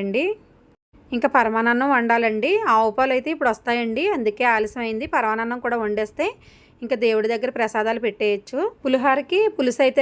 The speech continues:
రెడీ అయిపోతుందండి. అన్నీ వీడియో తీయడం కుదరలేదు. చింతపండు పులిహోరే చేస్తున్నానండి. అలా అయితేనే టేస్ట్ బాగుంటుంది కదా, చింతపండుతో చేసిన పులిహోర అయితే. పులిహోర కూడా చేసేసానంటే మ్యాక్సిమం వంటలు అయితే రెడీ అయిపోయినట్టే అండి. ఇంకా ఆవు పాలు వచ్చిన వెంటనే పరమాన్నం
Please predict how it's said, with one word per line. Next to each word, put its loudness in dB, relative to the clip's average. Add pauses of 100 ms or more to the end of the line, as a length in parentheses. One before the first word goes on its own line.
రెడీ 2
అయిపోతుందండి. -2
అన్నీ -2
వీడియో 2
తీయడం -2
కుదరలేదు. 0 (460)
చింతపండు 0
పులిహోరే 4 (100)
చేస్తున్నానండి. 0 (140)
అలా 0
అయితేనే -2
టేస్ట్ 0
బాగుంటుంది -4
కదా, 0 (100)
చింతపండుతో -4
చేసిన -4
పులిహోర -4
అయితే. -8 (540)
పులిహోర 2
కూడా 2
చేసేసానంటే 0 (260)
మ్యాక్సిమం -2
వంటలు 0
అయితే -2
రెడీ 2
అయిపోయినట్టే 0
అండి. -2 (220)
ఇంకా -4
ఆవు 2
పాలు 0
వచ్చిన -8
వెంటనే -2 (500)
పరమాన్నం 2